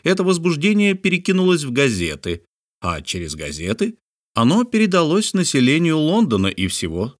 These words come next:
Соединённого Королевства. Вопрос о кругосветном путешествии комментировался,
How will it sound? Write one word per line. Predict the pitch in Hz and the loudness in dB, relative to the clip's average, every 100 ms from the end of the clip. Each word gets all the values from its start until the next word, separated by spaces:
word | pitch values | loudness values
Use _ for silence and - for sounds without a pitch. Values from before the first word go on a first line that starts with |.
| _ | _
Соединённого | - 123 95 87 78 78 85 104 | -6 -2 -2 -2 -6 -8 -6 -6
Королевства. | - 117 135 135 - - - 85 _ _ _ _ _ _ _ - | -6 -6 -4 -6 -8 -12 -12 -16 _ _ _ _ _ _ _ -16
Вопрос | - 87 110 131 131 101 | -8 -6 0 2 2 0
о | |
кругосветном | 92 110 113 - 131 127 110 104 | 0 0 0 0 -2 0 0 -2
путешествии | 95 85 80 123 170 - 127 101 | -2 -8 -6 -4 -4 -2 0 0
комментировался, | 98 113 127 123 190 180 170 147 156 | 2 2 4 2 0 2 0 0 -2